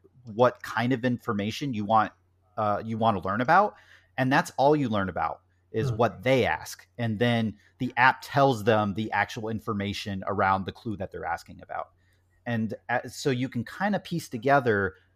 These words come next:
Speaker 1: based on what other people are asking, what's actually going on. And then there's also a race mechanic as well, where you're trying to figure it out faster than other people, 'cause you get more points if you figure out different bodies faster than other people.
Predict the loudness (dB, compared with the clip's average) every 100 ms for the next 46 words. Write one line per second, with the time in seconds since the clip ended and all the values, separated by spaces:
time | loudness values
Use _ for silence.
0 | _ _ _ _ 0 0 2 0 0 0
1 | -2 -4 -6 -2 0 2 -2 -2 -6 -4
2 | -2 -2 -2 -4 -6 -4 -4 -2 -2 -2
3 | -2 0 2 4 4 4 4 2 2 -2
4 | 0 2 2 0 -4 -4 -4 -4 -4 -6
5 | -10 0 4 6 6 2 -4 _ 2 6
6 | 6 4 0 -6 2 2 4 0 2 2
7 | 4 6 6 6 2 0 0 -8 -2 0
8 | 0 -2 -2 0 0 4 6 6 6 4
9 | 4 4 4 0 -8 -8 -2 0 2 8
10 | 10 8 4 -2 -2 0 2 4 2 -4
11 | -2 -2 -4 -10 -8 -8 -10 -10 -16 -18
12 | -18